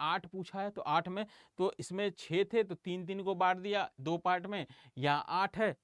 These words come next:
तो चार चार को बांट देंगे, ठीक है। तो सिंपल से हमारा आंसर आ जाएगा, स्पेस नहीं है क्या?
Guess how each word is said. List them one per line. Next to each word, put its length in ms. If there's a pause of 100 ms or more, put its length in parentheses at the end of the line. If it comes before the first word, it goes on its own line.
तो 100
चार 260
चार 200
को 140
बांट 260
देंगे, 320
ठीक 120
है। 100 (460)
तो 80
सिंपल 340
से 80
हमारा 260
आंसर 280
आ 80
जाएगा, 380 (2000)
स्पेस 440
नहीं 200
है 100
क्या? 200